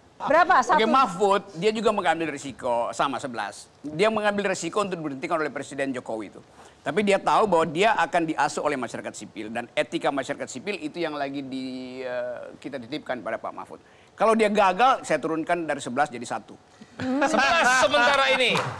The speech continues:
Speaker 3: Selanjutnya, figur Bapak yang berikut ini. Berapa akal sehatnya, Bang? Pak Luhut Panjaitan.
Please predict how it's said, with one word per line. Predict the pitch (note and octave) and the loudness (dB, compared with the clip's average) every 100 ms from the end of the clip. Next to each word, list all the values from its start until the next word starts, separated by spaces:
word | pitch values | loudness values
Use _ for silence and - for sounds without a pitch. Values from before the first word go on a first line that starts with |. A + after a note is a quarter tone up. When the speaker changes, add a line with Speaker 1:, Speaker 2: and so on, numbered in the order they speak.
| - - - - | -10 -8 -6 -2
Speaker 3:
Selanjutnya, | - C#4 D#4 D#4 D#4+ D#4 C4 - | 2 4 4 4 2 4 4 4
figur | D4 C4 D#4 D#4 D4+ - - - - - - - - - - - | 2 4 4 6 4 2 -4 -6 -6 -6 -6 -6 -8 -8 -6 -2
Bapak | C#3+ C4 C#4+ D4+ E4+ - C4 | 2 4 4 4 4 4 2
yang | C#4 D#4 C#4 | 4 4 4
berikut | B3+ C4 C4+ C4+ C#4 D4 B3+ | 6 6 4 2 0 -2 -2
ini. | A3 C3 D#2+ - - | -4 -6 -10 -20 -20
Berapa | B2 D3+ B3+ C4+ C4+ C4+ - | -4 2 2 4 4 4 2
akal | A#3 A#3 A#3 | 0 2 2
sehatnya, | A#3 F#3+ B3 B3 F#3+ - | 4 2 2 2 0 0
Bang? | - D#3 B2+ - - - | 0 2 0 -6 -16 -14
Pak | - F3 F#3+ - F#3+ | 0 2 2 -2 2
Luhut | A#3+ A#3+ A#3+ - - | 4 4 2 -6 0
Panjaitan. | G3+ F#3+ G3+ F3 G#2+ | 2 2 -2 -4 -8